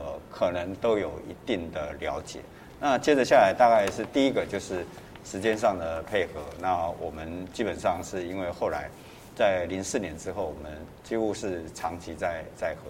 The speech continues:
作，那当然就会默契越来越好。另外一点就是我一直强调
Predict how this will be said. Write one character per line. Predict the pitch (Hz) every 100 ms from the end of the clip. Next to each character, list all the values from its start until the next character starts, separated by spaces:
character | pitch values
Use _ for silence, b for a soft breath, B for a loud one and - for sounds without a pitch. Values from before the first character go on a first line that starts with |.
| 71
作， | - - b b b b
那 | 92
当 | 92 87
然 | 80
就 | 85
会 | 85 87 78 80 -
默 | 98 87
契 | 92
越 | 85 78
来 | 73
越 | 78
好。 | 80 - - - b b b -
另 | 180 175
外 | 175 175
一 |
点 | 151 92
就 | 104
是 | 104 113 101 95
我 | 85 107
一 |
直 | 123 104
强 | 95 90
调 | 117 101